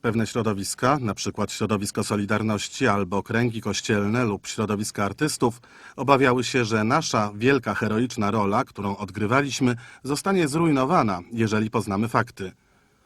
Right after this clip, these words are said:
Musimy jednak zawsze pamiętać, że współpraca z tajnymi służbami dotyczyła mniejszości. To było bardzo niewielu ludzi, którzy mówią o współpracy tak, i bardzo wielu, którzy powiedzą nie.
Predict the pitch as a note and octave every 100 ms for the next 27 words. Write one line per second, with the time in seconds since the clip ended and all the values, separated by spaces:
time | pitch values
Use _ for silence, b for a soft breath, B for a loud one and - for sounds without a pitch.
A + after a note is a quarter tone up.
0 | _ A#2+ A#2 C3 B2 A#2+ A2+ G#2 C3 -
1 | B2+ A#2 A2+ D3+ C#3 G#2+ G2+ A2 G#2 -
2 | A2 G2 D#3+ G2+ - G2 G2+ G#2+ - G#2+
3 | B2+ D3+ C#3 B2+ B B D3+ F3+ E3 G3+
4 | F3+ E3+ E3+ E3+ A3+ D#3 - - G2 -
5 | b _ _ _ _ _ - D#3 D#3+ D#3
6 | D#3+ D#3+ C#3 D3 D3 C#3+ A#3 A#2+ G#2+ G#2
7 | A2+ - A#2 A#2+ A#2+ B2+ A#2+ A#2+ - C3+
8 | A#2+ B2 A#2 A#2+ - C3 - - - _
9 | - B2+ C3+ C3+ C3+ A#2+ A#2+ A#2+ C3 -
10 | B2 C3 C3 A#2+ B2 A#2+ B2+ B2+ A#2 C#3+
11 | D#3+ F#2